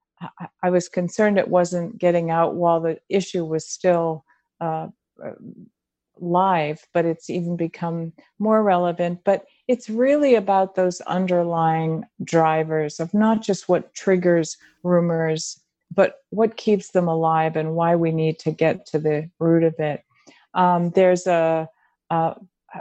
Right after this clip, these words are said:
even though it was moving from the editorial desk to the production,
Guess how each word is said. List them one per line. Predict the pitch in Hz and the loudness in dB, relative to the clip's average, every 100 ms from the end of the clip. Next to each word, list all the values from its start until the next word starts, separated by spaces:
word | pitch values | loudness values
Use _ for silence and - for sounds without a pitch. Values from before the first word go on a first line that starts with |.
| - | -4
even | - 220 220 | 2 4 4
though | 202 185 185 | 4 4 2
it | 180 175 | 0 -4
was | 170 175 | -4 -4
moving | 180 185 185 175 165 165 - | 0 2 2 0 -2 -8 -14
from | _ 175 160 160 | _ -2 0 0
the | 156 - | -2 0
editorial | 165 160 - 175 170 | 0 0 0 2 2
desk | 156 160 160 - - | 0 -2 -2 -6 -10
to | |
the | 156 156 _ _ _ _ | -8 -8 _ _ _ _
production, | 175 170 175 - 170 160 151 | -2 -2 -2 -6 -6 -4 -6